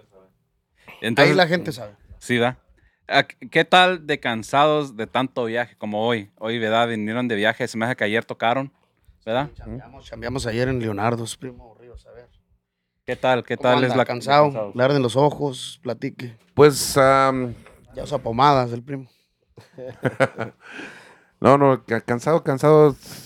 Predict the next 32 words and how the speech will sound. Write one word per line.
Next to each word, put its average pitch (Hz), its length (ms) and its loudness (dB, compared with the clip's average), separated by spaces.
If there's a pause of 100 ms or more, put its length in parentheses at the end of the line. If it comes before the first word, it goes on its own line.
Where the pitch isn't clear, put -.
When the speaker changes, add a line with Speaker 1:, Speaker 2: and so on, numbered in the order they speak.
(180)
Speaker 3:
hasta 107 400 2
ya 110 180 4
el 135 80 2
domingo 123 440 4
que, 101 200 -8
que, 92 480 -10 (400)
pues 98 140 -4
hoy 127 100 4
empezó 117 420 0
la 113 120 4
batuta, 101 460 0
¿no? 113 200 -8 (580)
Y 90 140 -10
ya 95 460 -2
mañana 101 520 -6
y 95 40 -10
luego 95 500 -6 (160)
el 90 140 -12
viaje, 101 400 0
el 90 100 -10
vuelo, 101 440 -6 (520)
eh, 95 160 -8
las 98 220 -4
horas 120 240 -2
que - 120 -20
estás, 110 380 -10
eh, 95 480 -8
en 87 100 -12
trámite 107 400 -6
de 90 200 -6
ir 98 180 -2
al 95 120 0